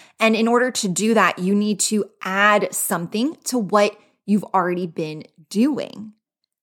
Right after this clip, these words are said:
Are you there right now where you're like, "Yep, I added something new"? I call it a source of business, a type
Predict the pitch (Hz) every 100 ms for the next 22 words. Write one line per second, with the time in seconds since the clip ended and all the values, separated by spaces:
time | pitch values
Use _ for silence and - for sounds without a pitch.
0 | _ - 208 240 254 294 277 214 208 190
1 | 180 180 175 135 90 170 175 180 180 190
2 | 208 196 185 180 - - 233 - _ -
3 | 175 202 226 - 214 233 254 254 - -
4 | 214 214 233 220 202 165 185 - 233 233
5 | 196 165 - - 226 247 - - 196 165
6 | 175 165 170 175 - 185 - - 240